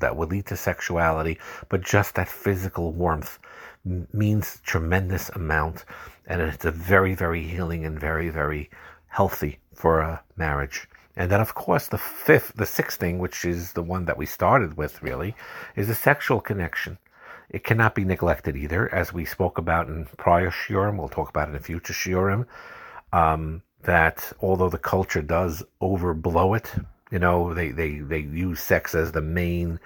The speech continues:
uh, thing that is like nothing else, like hyper-focus on it.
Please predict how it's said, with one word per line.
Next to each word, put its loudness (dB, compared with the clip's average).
uh, 2
thing -2
that 2
is -2
like 4
nothing 0
else, 0
like -2
hyper-focus 2
on 2
it. -2